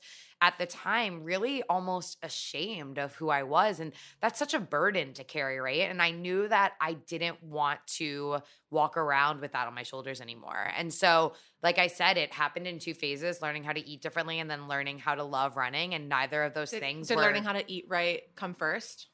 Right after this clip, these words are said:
Speaker 1: Yes. And neither of those things were easy. Um, but it was never like, "All right, my goal is to lose seventy pounds." It was,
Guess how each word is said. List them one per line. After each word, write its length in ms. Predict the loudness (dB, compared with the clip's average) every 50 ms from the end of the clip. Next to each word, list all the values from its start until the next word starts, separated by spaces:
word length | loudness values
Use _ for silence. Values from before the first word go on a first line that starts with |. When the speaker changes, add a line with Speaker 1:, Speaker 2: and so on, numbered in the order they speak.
| _ _
Speaker 1:
Yes. 480 | 0 2 2 2 2 0 -4 -6 -6 -4 -4
And 120 | 0 6
neither 280 | 8 10 10 10 8 6
of 100 | 4 2
those 160 | 0 -2 -2
things 340 | -2 -4 -4 -2 -6 -6 -2
were 160 | -2 -2 -2 -2
easy. 480 | -6 -10 -8 -6 -4 -4 -2 -2 -2 -4
Um, 480 | -4 0 2 4 6 6 4 2 -2 -8 -14 -20 -20 _ _
but 220 | 8 8 8 6 4 -2 -10 _ _ -4
it 160 | -2 -2 0
was 180 | 0 -2 -2 0
never 640 | 4 4 4 4 4 4 4 4 4 2 2 0 -4 -4
like, 460 | 2 4 4 6 4 2 0 -6 -8 _ 6
"All 140 | 6 6 8
right, 240 | 6 2 0 0
my 240 | 4 4 6 6 4
goal 320 | 4 2 2 2 2 2 0
is 240 | -2 -6 -8 -8
to 160 | -6 -4 -4 -4
lose 440 | -4 -6 -8 -6 -6 -6 -6 -4
seventy 320 | -4 -4 -4 -4 -6 -10 -12
pounds." 540 | -6 -4 -2 -2 -2 -4 -8 -10 -10 -8 -2
It 200 | -2 -2 -2 0
was, 340 | 2 2 2 2 2 -2